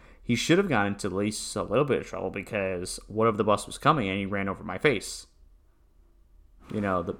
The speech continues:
bus is, like, usually this big and filled with, and, you know, it's blind, so people can't see. You know the deal. So, it was one of those ones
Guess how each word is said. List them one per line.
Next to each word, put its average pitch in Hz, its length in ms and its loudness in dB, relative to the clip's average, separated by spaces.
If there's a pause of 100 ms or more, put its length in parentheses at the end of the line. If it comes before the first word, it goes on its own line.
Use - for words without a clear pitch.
(580)
bus 107 260 4
is, 110 160 -6
like, 92 300 0
usually 101 540 0 (180)
this 117 240 2
big 98 680 -2 (500)
and 98 260 0
filled 117 680 2
with, 95 280 -2 (320)
and, 104 240 -6
you 107 140 -4
know, 98 600 0
it's - 340 -4
blind, 101 800 -2
so - 380 -10
people 101 260 4
can't 90 260 -2
see. 107 420 -2 (520)
You 135 100 2
know 123 160 6
the 104 100 0
deal. 110 260 4 (1400)
So, 107 600 6 (1300)
it 202 100 10
was 220 200 8
one 170 160 2
of 165 100 4
those 127 300 2
ones 113 400 -2